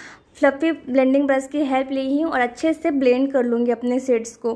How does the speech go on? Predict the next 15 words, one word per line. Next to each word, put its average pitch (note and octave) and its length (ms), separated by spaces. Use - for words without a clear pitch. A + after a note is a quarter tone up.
तो A#3+ 60
यहाँ B3+ 180
मैं D#4+ 120
टाइम C#4+ 380
ले D#4 100
रही B3 120
हूँ, B3+ 100
टाइम A#3+ 300
लेकर A#3 380
अच्छे A#3+ 280
से C4+ 160
ब्लेंड A#3+ 280
करूँगी, A#3+ 380
तभी B3 300
आपका A#3+ 400